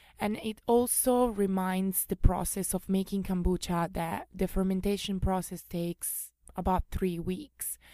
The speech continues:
So, and there is no way to speed up this process. So you're gonna have to wait and you're gonna have to be patient and you're gonna have to slow. So you're gonna have to slow your life down.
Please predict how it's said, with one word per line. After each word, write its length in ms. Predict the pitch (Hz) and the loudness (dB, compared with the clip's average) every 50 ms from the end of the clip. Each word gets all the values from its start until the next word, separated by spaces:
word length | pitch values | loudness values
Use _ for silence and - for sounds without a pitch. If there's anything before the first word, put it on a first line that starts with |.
| - - _ | -20 -20 _
So, 520 | - - - 214 208 202 202 202 196 202 | -6 0 4 4 6 6 6 6 4 4
and 200 | - 202 190 202 | 2 0 0 0
there 80 | 214 220 | 2 0
is 160 | 220 196 - 233 | 0 0 2 4
no 200 | 240 240 240 226 | 4 4 4 4
way 400 | 196 202 196 196 202 196 185 180 - | 2 0 0 0 0 0 -2 -2 -4
to 400 | - - 190 185 185 180 170 170 - - _ _ | -4 -2 0 0 0 -2 -4 -8 -12 -18 _ _
speed 380 | - - - - - 196 190 185 | -10 -10 -10 -2 0 0 0 2
up 200 | 185 175 - - | 0 -2 -2 -6
this 160 | - 165 - | -8 -10 0
process. 560 | - - - - - - - - - - - - - - - _ | 0 0 0 0 -4 -6 -8 -8 -10 -10 -12 -14 -16 -20 -20 _
So 140 | - - 185 | -14 -8 -6
you're 120 | 185 190 | -6 2
gonna 260 | 190 233 226 226 226 | 6 6 6 6 4
have 300 | 220 190 208 214 208 - | 2 0 0 0 -2 -2
to 100 | - 208 | -4 -8
wait 500 | 185 180 190 180 175 175 180 180 180 - | -4 -2 0 0 0 0 -2 -2 -4 -4
and 120 | - 175 190 | -4 -2 -2
you're 80 | 190 | 0
gonna 240 | 190 196 196 196 196 | 0 0 0 0 -2
have 260 | 175 175 196 190 - | -2 0 -2 -2 -2
to 100 | - - | -4 -8
be 200 | 180 - 170 170 | -8 -6 -8 -2
patient 520 | - 175 175 170 160 - - 180 180 175 - | -2 0 0 0 -4 -4 -4 -4 -4 -4 -2
and 120 | 175 180 180 | -2 -2 -2
you're 100 | 180 175 | 0 -2
gonna 220 | 185 180 175 165 | -2 -4 -4 -4
have 240 | 156 160 175 160 - | -6 -6 -6 -8 -8
to 100 | - 170 | -10 -10
slow. 400 | 160 - - 175 170 160 156 - _ _ _ _ | -10 -8 -6 -4 -4 -4 -6 -10 _ _ _ _
So 180 | - - - 220 | -12 -2 0 0
you're 140 | 214 202 208 | 0 0 2
gonna 160 | 226 233 233 220 | 2 2 4 6
have 180 | 240 247 - | 6 4 4
to 100 | - 226 | 4 -2
slow 240 | 185 190 202 214 208 | -4 -2 0 2 2
your 240 | 202 190 196 185 185 | 2 2 0 0 0
life 380 | 185 190 196 196 202 190 - | 2 2 2 2 2 0 -4
down. 360 | - 180 202 233 233 226 220 | -8 -10 -10 -10 -12 -14 -16